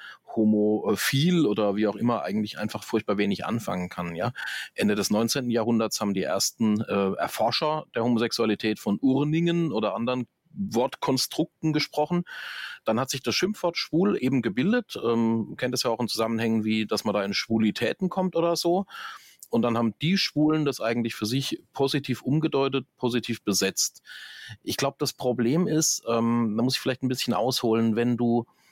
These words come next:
als Schwuler dein Coming Out hast, also wenn du erstmal für dich selber merkst, dass du auf Männer stehst, dann hängt stark von deiner eigenen kulturellen Prägung, von deinem Umfeld ab, wie leicht dir das von den Lippen geht. Da gibt's heute welche,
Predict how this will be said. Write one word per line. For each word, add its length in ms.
als 200
Schwuler 440
dein 160
Coming 300
Out 280
hast, 220
also 180
wenn 140
du 40
erstmal 240
für 100
dich 140
selber 280
merkst, 640
dass 260
du 380
auf 200
Männer 280
stehst, 520
dann 160
hängt 240
stark 340
von 160
deiner 280
eigenen 360
kulturellen 560
Prägung, 500
von 120
deinem 180
Umfeld 400
ab, 240
wie 80
leicht 480
dir 80
das 160
von 160
den 140
Lippen 260
geht. 260
Da 60
gibt's 240
heute 180
welche, 440